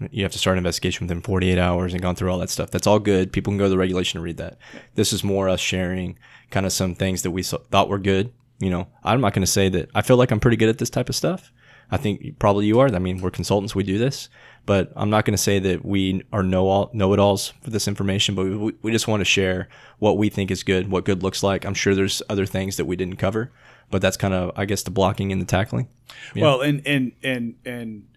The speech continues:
Speaker 2: as, as with so much with this, um, you know, nobody's the perfect expert in, in everything. And if, uh, if, if the, if anybody in the audience has, uh, has some information to add to this,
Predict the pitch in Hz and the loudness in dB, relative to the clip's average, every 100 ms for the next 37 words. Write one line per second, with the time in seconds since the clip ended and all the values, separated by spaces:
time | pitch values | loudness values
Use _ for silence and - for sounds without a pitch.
0 | _ _ _ _ - 120 147 156 160 165 | _ _ _ _ -14 -4 -2 -2 0 0
1 | 175 147 - 123 107 90 110 87 92 - | 2 0 -2 -4 -6 -10 -12 -14 -14 -16
2 | - _ _ _ - 107 104 101 95 _ | -16 _ _ _ -14 -10 -10 -14 -20 _
3 | _ _ - 120 107 110 135 143 135 110 | _ _ -18 -12 -10 -2 0 2 0 -2
4 | 113 123 117 110 110 110 - 127 131 123 | -6 -8 -8 -6 -8 -8 -8 -10 -10 -12
5 | 110 - 113 107 117 127 143 147 147 - | -12 -12 -14 -10 -6 -6 -4 -6 -8 -18
6 | - _ - 113 110 110 - 117 107 - | -20 _ -14 -10 -10 -12 -12 -12 -12 -14
7 | 120 110 107 - 123 113 - - - 123 | -8 -6 -6 -8 -12 -12 -18 -20 -14 -12
8 | 110 - 127 120 104 127 123 123 123 120 | -12 -14 -12 -10 -2 0 0 0 0 -2
9 | 113 113 113 117 104 - 117 110 107 - | -2 -2 -2 -4 -6 -4 -4 -4 -6 -6
10 | - 110 107 104 117 104 120 110 110 120 | -8 -8 -8 -4 -4 -2 -4 -6 -8 -10
11 | - 113 117 - 110 113 110 123 135 143 | -8 -6 -4 -6 -4 -4 -4 -4 -6 -4
12 | 139 - | -2 -4